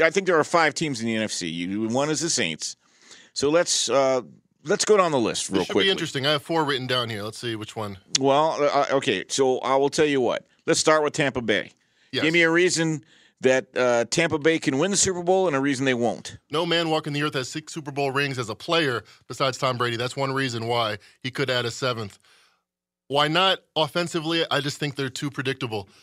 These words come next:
Speaker 2: If they're doing great, they can run. But if the things get bad, they haven't been able to run through adversity.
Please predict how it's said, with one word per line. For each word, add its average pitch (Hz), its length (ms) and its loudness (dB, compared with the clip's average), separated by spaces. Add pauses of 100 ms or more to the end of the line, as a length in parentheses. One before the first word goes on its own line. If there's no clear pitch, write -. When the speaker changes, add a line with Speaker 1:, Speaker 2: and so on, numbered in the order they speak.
(240)
Speaker 2:
If 143 240 -4
they're 165 160 0
doing 160 220 -2
great, 139 340 0
they 151 100 0
can 151 200 -4
run. 151 320 0 (260)
But 117 180 -2
if 151 220 -4
the 170 100 -12
things 175 300 -2
get 147 160 -4
bad, 135 420 2 (220)
they 123 80 -2
haven't 151 380 0
been 143 100 -2
able 131 240 -2
to 123 80 -2
run 123 280 0
through 139 320 -4
adversity. 117 600 -4